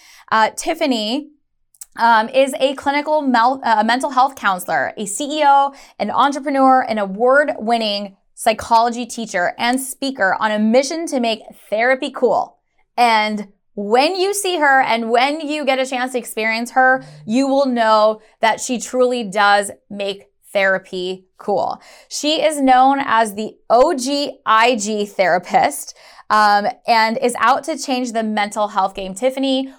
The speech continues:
was one of the first therapists to ever show up on a social media platform and share her message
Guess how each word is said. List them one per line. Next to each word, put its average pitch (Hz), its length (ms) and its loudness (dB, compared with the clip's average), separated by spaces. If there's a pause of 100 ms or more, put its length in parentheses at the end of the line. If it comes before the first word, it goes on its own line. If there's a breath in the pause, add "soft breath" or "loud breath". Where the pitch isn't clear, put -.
was 240 160 -2
one 247 140 0
of 240 80 -2
the 214 60 -2
first 254 420 -4
therapists 240 460 -2
to - 200 -10
ever 247 280 2
show 247 240 0
up 220 360 2
on 220 380 -2
a 220 80 -8
social 262 380 -4
media 220 340 -2
platform - 640 -6 (260 soft breath)
and 233 160 -2
share 294 360 0
her 285 160 0
message 202 720 -2